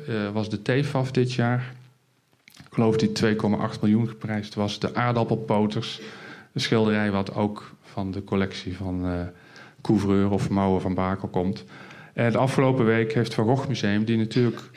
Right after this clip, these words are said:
toch ook wel graag die, die Nederlandse periode verder uit willen breiden, deze aquarel gekocht van een, eh, knotwillig in Den Haag.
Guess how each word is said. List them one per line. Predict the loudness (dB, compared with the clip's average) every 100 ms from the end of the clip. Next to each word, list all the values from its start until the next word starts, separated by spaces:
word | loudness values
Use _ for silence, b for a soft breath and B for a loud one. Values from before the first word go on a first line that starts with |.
| -6
toch | -2 0
ook | 2 0
wel |
graag | 0 2 2 0 -2
die, | 0 2
die | 4 4
Nederlandse | 4 2 0
periode | 0 2 2 2
verder | 2 2
uit | 2 2 0 0
willen | 0 2 2
breiden, | 0 2 2 0 B B B B B B -6
deze | 0 2 2
aquarel | -2 0 0 2 0
gekocht | -2 -2 -2 -4 -4
van | 0 4
een, | 4 4
eh, | 2 0 -2
knotwillig | 0 0 2 0 2
in | 0 0
Den | 0
Haag. | 0 0 -2 -4